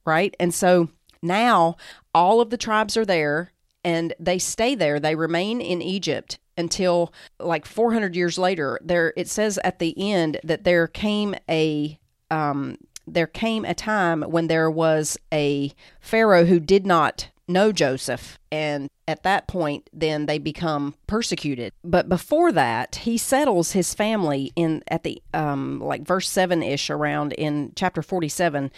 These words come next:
He talks about how Pharaoh, or the, the s-, text talks about how Pharaoh tells Joseph to settle his family in the best of the land. So Joseph does that, and they all live there.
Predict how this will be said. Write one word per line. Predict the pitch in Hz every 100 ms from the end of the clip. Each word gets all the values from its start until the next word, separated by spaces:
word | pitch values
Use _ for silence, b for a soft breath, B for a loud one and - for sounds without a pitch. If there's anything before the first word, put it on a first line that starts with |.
| B -
He | 190
talks | 180 - 262 -
about | 185 -
how | 175 165 156 - -
Pharaoh, | - 214 226 214 170 156
or | - 160
the, | 147 143 143
the | -
s-, | 147 - -
text | - 190 143 - -
talks | - 214 -
about | 185 170
how | 175
Pharaoh | 156 - 233 226 170 156 156 B B B
tells | - 226 240 233 - -
Joseph | 185 208 208 170 -
to | 170
settle | - 220 208
his | 220 208
family | - 202 180 160
in | 165
the | 165
best | 147 170 175 185
of | 151
the | 160
land. | 165 147 131
So | - 165
Joseph | 185 185 277 -
does | 214 196
that, | 160 139 151
and | 160
they | 151
all | - 180
live | 202 214 175
there. | 139 123